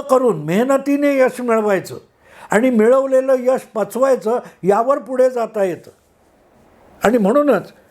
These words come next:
आजही मी म्हणेन की भाजप तिसऱ्यांदा लोकसभा निवडणूक जिंकला ही दिसणारी वस्तुस्थिती असली तरी विरोधकांची लढाई संपली आहे. त्यांच्या, त्यांच्यासाठी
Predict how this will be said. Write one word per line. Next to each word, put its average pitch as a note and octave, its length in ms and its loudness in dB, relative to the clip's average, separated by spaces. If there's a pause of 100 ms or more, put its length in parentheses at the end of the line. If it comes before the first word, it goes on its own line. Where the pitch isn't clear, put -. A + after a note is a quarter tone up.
(160)
आजही A3+ 380 2
मी C#4+ 160 0
म्हणेन A#3 340 0 (340)
की B3+ 100 0
भाजप G3+ 680 0 (840)
तिसऱ्यांदा C4 600 0
लोकसभा B3 460 0
निवडणूक B3+ 460 -2
जिंकला G3+ 600 -2 (360)
ही A#3+ 120 0
दिसणारी A#3+ 720 -2
वस्तुस्थिती C4 720 -2
असली A3 420 -4 (800)
तरी C4 200 2
विरोधकांची B3 880 0
लढाई A3+ 380 -2
संपली G#3+ 540 -2
आहे. A#3 280 -2 (760)
त्यांच्या, G#3+ 440 0 (360)
त्यांच्यासाठी A3+ 580 -2